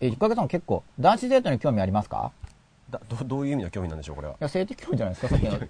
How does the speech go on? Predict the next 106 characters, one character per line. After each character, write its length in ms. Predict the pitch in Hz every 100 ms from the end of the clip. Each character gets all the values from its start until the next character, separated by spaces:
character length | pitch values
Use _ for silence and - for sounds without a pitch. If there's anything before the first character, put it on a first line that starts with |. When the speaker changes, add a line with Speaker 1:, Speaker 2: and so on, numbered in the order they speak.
| -
Speaker 2:
<laughs> 140 | -
Speaker 1:
女 140 | 131 143
子 120 | 170
中 200 | - 180
学 180 | 170 160
生 240 | - 117
か 200 | 95 107
ら 80 | 95
の 140 | 92 95 _ -
文 220 | 107 117
脈 200 | 113 110
で 80 | 101
い 40 |
け 100 | 98
ば。 140 | 92 -
Speaker 2:
女 100 | 117
子 100 | -
中 120 | 123
学 120 | 127
生 100 | -
以 140 | 117 139
上 140 | 120
に 60 | 90
な 100 | 92
い 60 |
で 60 | 78
す 80 | 73
ね。 160 | 82 - - -
Speaker 1:
女 140 | 120
子、 100 | 143
以 120 | - 185
上 120 | 170
に 80 | 113
な 100 | 92
い。 40 |
な 180 | 135 214
い 80 | 165
女 140 | 135
子 80 | -
中 140 | -
学 160 | 135 135
生 100 | 120
よ 60 |
り 20 | 107
も 80 |
も 100 | 117
っ 40 | 196
と 100 | 139
な 160 | 143
い。 80 | 127 -
Speaker 2:
も 80 | 107
っ 40 |
と 100 | 101
な 120 | 95
い。 100 | 82 73
ゼ 160 | 90
ロ 80 | 123
の 100 | 101
下。 160 | - 107
Speaker 1:
の-、 180 | 101 - - - _ -
な 100 | 147
ん 80 | 135
か、 220 | 95 87 -
何 160 | 135 143
で 80 | 104
し 40 |
た 100 | -
っ 20 | 90
け？ 100 | - - _ _ -
あ 100 | 135
り 40 |
ま 120 | 175
し 20 | 170
た 80 |
よ 60 | 113
ね、 60 | 104
そ 120 | 107
ん 40 |
な 80 | 98
の。 100 | 95
ナ 200 | 117 143
ン 100 | 170
ザ 100 | 170
レ 100 | 165
ス 120 | 160
じ 60 | 123
ゃ 40 |
な 80 | 98
く 80 | -
て。 160 | - - - - - _ -
な 80 | 113
ん 40 |
か 60 | 98
そ 140 | 120
ん 20 |
な 80 | 120
や 60 | 123
つ 20 |
で 120 | 113
す 40 | -
よ 60 |
ね。 140 | 92 -
Speaker 2:
英 140 | 117 98
語？ 100 | 87
Speaker 1:
英 60 |
語、 180 | 85 -